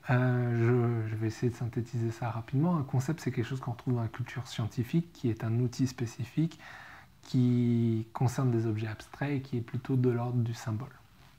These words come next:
Bon, une fois qu'on a dit ça, on a dit beaucoup de choses, mais pas grand-chose d'intéressant.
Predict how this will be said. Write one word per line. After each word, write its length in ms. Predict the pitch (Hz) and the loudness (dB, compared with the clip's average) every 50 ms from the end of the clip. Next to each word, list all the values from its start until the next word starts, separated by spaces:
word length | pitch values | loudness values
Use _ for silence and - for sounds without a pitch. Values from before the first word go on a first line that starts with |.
| - - - - - - - - - - - - - - | -20 -20 -20 -20 -20 -20 -20 -18 -18 -18 -18 -18 -4 4
Bon, 220 | 208 247 247 196 - - - - - | 8 8 8 8 8 4 -6 -4 0
une 80 | 175 151 | 0 2
fois 140 | - 233 226 | 4 4 4
qu'on 140 | - 190 | 6 6
a 100 | 175 156 | 6 8
dit 100 | 135 135 | 8 6
ça, 500 | 135 131 - 175 180 196 202 202 202 202 156 139 | 4 4 4 4 4 6 6 6 4 4 2 0
on 40 | 131 | 0
a 80 | 123 | 2
dit 100 | 120 120 | 2 2
beaucoup 300 | 127 127 139 131 - - | 2 2 0 -2 -4 -6
de 40 | 131 | -6
choses, 240 | - - 175 185 175 | -2 2 2 4 4
mais 240 | 156 139 139 151 151 - - - - - - - | 4 2 2 0 -2 -6 -10 -18 -20 -20 -10 -6
pas 100 | - 160 | -4 -2
grand-chose 380 | 147 143 127 123 - 165 160 143 | -2 -2 -2 -2 -2 -2 -2 -2
d'intéressant. 500 | 131 127 127 139 131 120 117 - - | -2 -4 -4 -6 -8 -10 -10 -12 -14